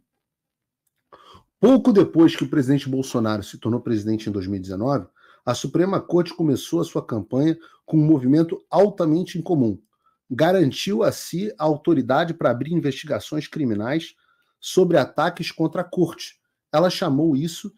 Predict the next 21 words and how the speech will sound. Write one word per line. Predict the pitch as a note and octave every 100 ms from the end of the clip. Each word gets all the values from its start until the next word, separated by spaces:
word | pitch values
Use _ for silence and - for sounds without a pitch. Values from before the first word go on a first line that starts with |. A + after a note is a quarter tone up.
| _
de | C3+ A#2 F#3+
inquérito | F3 D3+ C#3+ C#3+ -
das | E3 D#3+
fake | - E3 F#3
news. | F3+ C#3+ F#2+ - - _ _ _ _ _ _ _ _ _ _ A#2 A#2 -
Altamente | D#3 A3 A3+ - D#3+ C#3+ C#3 C3+ B2+
incomum | A#2 - A2+ B2+ E3 C3 - _ _ _
é | B2 B2 C#3 C#3 - _ _ _ A#2+
o | B2+ B2+
embelezamento | D3 C3+ C3 A#2+ A#2+ A2+ A#2+ C3 C3+
que | -
o | C3
New | C3
York | B2 -
Times | B2 C3+ A2
diz, | A2 B2 - - - - - -
quis | D#3 G#2+
dar | G#2 B2+ C#3
para | C#3 C#3 - - _ _
terrivelmente | E3+ A2+ B2+ F3 D#3 C#3+ A2+ B2+ C3+ - F#2 - _ _ _
ilegal. | F3 F#3 E3 A#2 A2 F#2 -